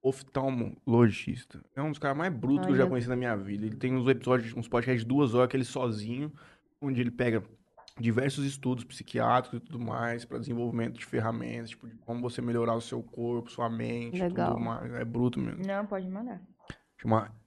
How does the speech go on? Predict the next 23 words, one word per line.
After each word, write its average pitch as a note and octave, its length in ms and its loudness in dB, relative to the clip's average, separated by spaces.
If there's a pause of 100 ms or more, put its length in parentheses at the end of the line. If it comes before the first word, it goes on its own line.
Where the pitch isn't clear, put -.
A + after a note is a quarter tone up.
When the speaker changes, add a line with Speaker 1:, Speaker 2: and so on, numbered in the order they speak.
Speaker 1:
Andrew D3+ 460 12
Huberman. A2 640 6 (280)
O B2+ 120 10
episódio B2+ 520 10
de A2+ 80 6
hoje C3 360 12
se B2+ 80 2
encerra A2+ 380 4
por B2+ 200 6
aqui. C#3 600 6
Agradeço A#2 640 2
mais A#2 200 2
uma A#2 180 0
vez A#2+ 240 0
a A#2 80 2
presença A#2 520 0
da B2 140 6
Bess A#2 560 0 (460)
e C3+ 80 10
da C3 120 12
Speaker 2:
Muito G2+ 100 10
Speaker 1:
Beatriz C3+ 760 12
Speaker 2:
obrigada. F#3 280 4